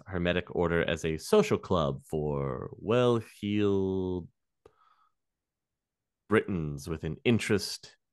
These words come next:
and though not necessarily any talent for, the matters of the arcane. Many wealthy and powerful individuals join the Ordo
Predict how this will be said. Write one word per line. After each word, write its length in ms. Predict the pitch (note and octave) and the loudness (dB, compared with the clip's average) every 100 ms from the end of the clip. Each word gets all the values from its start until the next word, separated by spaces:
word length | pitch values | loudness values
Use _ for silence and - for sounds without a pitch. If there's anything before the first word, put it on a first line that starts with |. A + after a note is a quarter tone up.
| _ _ _ E2 | _ _ _ -2
and 200 | E2+ E2 | 0 2
though 140 | F2 | 4
not 320 | F2 F#2 - - - | 4 0 -2 -8 -6
necessarily 640 | F2 - - F#2 E2 D#2+ | -4 -6 -2 2 2 2
any 160 | D#2+ D2+ | -2 -4
talent 360 | - C#3 F2 | -2 0 0
for, 360 | - E2+ E2+ G2+ _ _ _ - | -2 -2 -2 -4 _ _ _ 2
the 100 | B2+ | 6
matters 480 | B2 C#3+ A#2 G#2 G2+ | 6 6 6 4 2
of 100 | E2+ | 0
the 120 | F#2 | -2
arcane. 720 | - E2 - - - - - C3 _ _ _ _ _ _ _ _ _ _ _ _ _ _ _ | -2 -4 -6 -10 -10 -10 -14 -18 _ _ _ _ _ _ _ _ _ _ _ _ _ _ _
Many 280 | G2 F#2+ G2 | 0 2 2
wealthy 460 | D2 E2+ F#2 G#2 F#2 | 2 2 2 0 -2
and 140 | F2 | -2
powerful 420 | - F2+ F2 F#2 | 0 0 0 -2
individuals 520 | E2+ D#2+ F#2+ G2+ G2+ G2 | -4 -2 -4 -4 -6 -8
join 400 | - G2 C#3+ F#2 | -2 0 2 -2
the 160 | D#2 | -4
Ordo 420 | - D#2+ D2+ G#2 | -4 -2 -2 -4